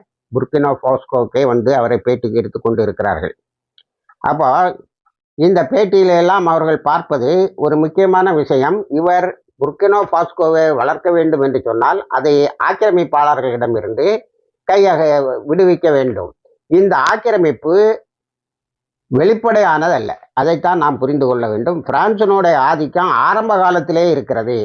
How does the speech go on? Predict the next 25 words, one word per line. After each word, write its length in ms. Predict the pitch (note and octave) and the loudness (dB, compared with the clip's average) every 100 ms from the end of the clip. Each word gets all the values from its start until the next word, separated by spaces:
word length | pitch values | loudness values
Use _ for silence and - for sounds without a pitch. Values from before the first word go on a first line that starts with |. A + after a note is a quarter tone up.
| - | -4
நான் 200 | C3 C3+ | -4 0
ஏற்கனவே 480 | C#3 E3 E3+ F#3 F#3+ | 0 0 0 0 0
ஒரு 100 | D3 | -2
காணொளியில் 640 | - C#3+ E3 D3+ C#3+ C3+ | -2 -2 -2 -2 -2 -2
சொன்னது 280 | C3 C3 B2 | -2 -2 -2
போல, 180 | G#2 G#2+ D#3 G3+ - _ _ _ - _ | -2 0 -2 -4 -10 _ _ _ -20 _
அன்றைக்கு 480 | - D3 G3+ G3 F#3+ F#3 | -4 0 2 2 2 2
அமெரிக்காவும் 760 | D#3+ D3+ G#3 G#3+ F#3+ F#3+ F#3+ G#3 | 2 2 2 2 2 2 2 2
ஐரோப்பிய 440 | E3 F#3+ G#3 G3 | 0 0 0 0
நாடுகளும் 480 | F#3 F3+ F3+ F3+ F#3+ | 2 2 2 2 2
அடிமைகளை 520 | F3+ D#3+ G3 G3 F#3+ F3+ | 0 2 2 4 2 2
கடத்தி 420 | D#3+ E3+ F3+ F3 F3 D#3+ | 0 -2 0 2 4 4
வந்தார்கள் 580 | D3 D#3+ E3 D3+ E3 E3+ E3+ - | 2 2 0 0 0 -2 -4 -4
இந்த 280 | C3+ D3+ C#3+ | -2 0 2
ஆப்பிரிக்க 480 | C3 D3+ - D#3+ C#3+ | 0 0 -2 -2 0
நாடுகளில் 520 | C#3 D3 D3 D3 C#3+ | 0 0 0 2 2
இருந்து 300 | C3+ C3+ C3+ | 2 0 2
என்றுதான் 340 | C3+ B2+ C3 C#3 | 2 2 0 0
நினைத்தோம். 460 | A#2 A#2+ - D#3 | -2 -2 -2 -2
ஆனால் 300 | F#3+ C#3 C3+ | 0 0 0
இவருடைய 380 | B2+ B2+ A#2+ A#2 | 2 0 0 -2
இயற்கை, 420 | G#2+ A#2+ E3 D#3+ | 0 0 0 0
இயற்கை 360 | C3+ D3+ F3 F#3 | 0 0 0 -2
வளங்களால் 480 | D#3+ C#3+ C3+ B2 B2+ | 0 0 0 0 0
தான் 220 | D#3 G#3+ | 0 -2